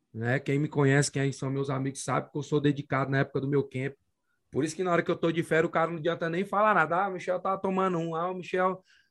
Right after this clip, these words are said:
Não, eu tô de férias, meu amigo. Agora, tu quer ver como é a minha vida, tu vem na época do meu camp, né? Então,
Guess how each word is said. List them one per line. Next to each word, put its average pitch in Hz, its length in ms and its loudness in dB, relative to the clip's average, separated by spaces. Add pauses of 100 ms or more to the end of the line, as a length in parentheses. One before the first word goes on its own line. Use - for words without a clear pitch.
(180)
Não, 139 180 4
eu 160 80 6
tô 165 160 6
de 190 140 4
férias, 170 400 2
meu 160 100 0
amigo. 120 300 -4 (320)
Agora, 147 340 4
tu 160 160 -2
quer 170 380 6
ver 151 300 4
como 160 200 -2
é 160 40 2
a 156 40 2
minha 156 180 -2
vida, 156 240 -8
tu 190 200 -6
vem 196 100 -2
na 196 140 2
época 196 240 0
do 185 100 -6
meu 202 140 2
camp, 165 280 -2 (600)
né? 120 220 0
Então, 156 760 0